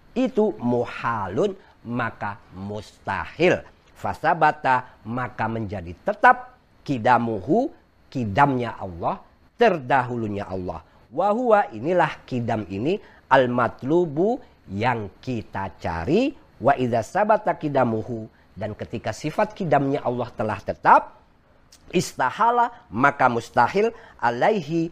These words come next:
bagi Allah Subhanahu wa Ta'ala. Apa yang mustahil? Al-hudusu, sifat hudus. Alladzi huwa diddul kidam, yang merupakan hudus itu adalah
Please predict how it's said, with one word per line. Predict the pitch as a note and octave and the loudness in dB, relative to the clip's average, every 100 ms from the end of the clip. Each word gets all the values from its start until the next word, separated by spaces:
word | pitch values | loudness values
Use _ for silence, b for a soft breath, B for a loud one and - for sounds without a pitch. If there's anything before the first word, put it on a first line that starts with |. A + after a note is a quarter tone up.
| B | B
bagi | F#2+ G2+ A#2+ B2 | 0 4 4 2
Allah | A#2 A#2 D#3 G3+ | -4 2 4 4
Subhanahu | - C3 C3 B2+ A#2 A2+ A#2 | 2 -2 0 2 0 0 -4
wa | G#2 | -6
Ta'ala. | - F2 F#2+ F2+ - - | -8 -12 -8 -8 -6 0
Apa | G3 F#3+ | 0 2
yang | D#3+ C#3 A#2+ | 0 0 -4
mustahil? | - G2 F#2 D#3 - B B - | -8 -8 -6 -8 -10 B B -4
Al-hudusu, | B2+ A2 - A#2+ G2 C3 C3 G2+ - C#3 E3+ b b | -4 -4 -8 -10 -8 -6 -6 -8 -8 -10 -10 b b
sifat | - A2+ G2+ - F#2+ - - | -18 -12 -10 -8 -8 -8 -14
hudus. | F#2 D#2 E2 D#2 - b b - | -12 -10 -10 -12 -18 b b 0
Alladzi | A#2+ G#2 A2+ E3 D3 D3 D3 C#3+ - B B A#2 | 2 2 0 0 0 -2 0 -2 -4 B B -4
huwa | C3 A#2 A2+ G#2+ G#2 - - | -2 2 2 2 -4 -14 -14
diddul | G2+ B2 E3 G#2+ F2 F2+ C3 G#2+ F#2 - _ _ _ _ | -4 2 2 0 -12 -6 -6 -6 -10 -20 _ _ _ _
kidam, | F3 C#3+ A#2 - - _ F#2 | -4 -2 -2 -4 -20 _ -10
yang | G#2 G#2+ | -8 -8
merupakan | G2+ - C3+ B2+ A#2 - | -8 -2 -2 -2 -4 0
hudus | A#3 G3+ - F3+ | 0 0 -2 -6
itu | D#3+ D3+ | -8 -6
adalah | B2 A2 A#2 | -6 -6 -8